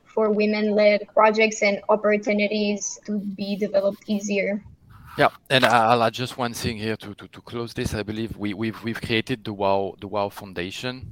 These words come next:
Speaker 2: and the goal of the foundation is also not only to educate newcomers, but also we have an, uh, we, we are building an academy. I mean, Cynthia, the head of the foundation,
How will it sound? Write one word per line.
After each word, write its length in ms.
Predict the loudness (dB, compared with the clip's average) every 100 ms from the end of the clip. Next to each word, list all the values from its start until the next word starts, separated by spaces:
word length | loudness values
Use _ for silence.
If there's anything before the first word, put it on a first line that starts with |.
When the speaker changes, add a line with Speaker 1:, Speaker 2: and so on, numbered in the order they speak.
| -14 -6
Speaker 2:
and 320 | -4 -4 -6
the 120 | -2
goal 160 | 0 0
of 80 |
the 80 | -4
foundation 500 | -12 -6 -6 -6 -8
is 140 | -8 -10
also 460 | -8 -8 -8 -8
not 140 | -8 -10
only 100 | -12
to 140 | -8 -6
educate 420 | -4 -2 -2 -2
newcomers, 440 | -8 -6 -4 -6
but 100 | -4
also 300 | -6 -4 -6
we 80 | -4
have 100 | -4
an, 120 | -6
uh, 100 | -12 -12
we, 200 | -8 -6 -8 _ -10
we 160 | 0
are 100 | 2
building 300 | 2 0 -2
an 80 | -2
academy. 440 | 0 0 0 -4 -6
I 40 |
mean, 280 | -8 -14 -14
Cynthia, 380 | -10 -8 0 0
the 80 | 0
head 140 | -2
of 100 | -4
the 80 | -8
foundation, 580 | -12 -6 -6 -6 -10